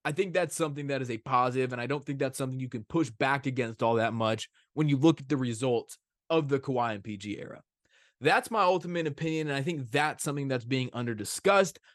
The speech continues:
I have seen people mention it, and those people have the right idea because, um,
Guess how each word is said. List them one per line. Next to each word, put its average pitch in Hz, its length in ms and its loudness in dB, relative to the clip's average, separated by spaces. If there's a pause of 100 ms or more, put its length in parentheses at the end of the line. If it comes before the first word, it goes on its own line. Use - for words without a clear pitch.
(100)
I 123 60 -4
have 165 200 2
seen 156 240 -4
people 143 240 -4
mention 135 460 -2
it, 135 160 -2
and 110 140 -10 (340)
those 139 160 4
people 139 320 2
have 131 120 4
the 127 100 0
right 120 220 4
idea 113 520 -2
because, 110 580 -2 (380)
um, 117 680 0